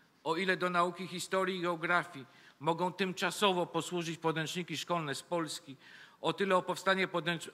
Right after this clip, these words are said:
o tyle powstanie podręcznika do języka polskiego jest sprawą niezmiernie ważną,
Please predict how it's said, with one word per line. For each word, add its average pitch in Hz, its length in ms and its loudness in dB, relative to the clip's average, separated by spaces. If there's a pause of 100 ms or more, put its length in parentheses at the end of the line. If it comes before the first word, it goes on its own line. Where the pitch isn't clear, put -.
o 165 140 2
tyle 196 240 8
powstanie 190 480 4
podręcznika 165 720 2
do 156 80 0
języka 160 400 0
polskiego 165 560 -4
jest 156 160 -4
sprawą 175 360 2
niezmiernie 156 640 -2
ważną, 170 480 0